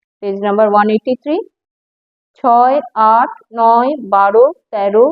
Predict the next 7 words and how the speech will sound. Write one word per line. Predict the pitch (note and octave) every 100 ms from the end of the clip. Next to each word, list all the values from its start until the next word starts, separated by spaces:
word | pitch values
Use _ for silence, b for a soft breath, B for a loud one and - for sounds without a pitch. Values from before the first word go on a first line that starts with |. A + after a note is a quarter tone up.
| - -
চোদ্দ, | G#3+ F#3+ A#3+ E4 - _ _ -
পনেরোর | G#3+ G#3+ G#3+ A3+ A#3 -
এর | A3 A3+ A3 -
এক, | G#3 G#3+ D4+ - - _ _
সি | - A3 G#3+
এর | G#3 G#3
এক, | G#3 A3+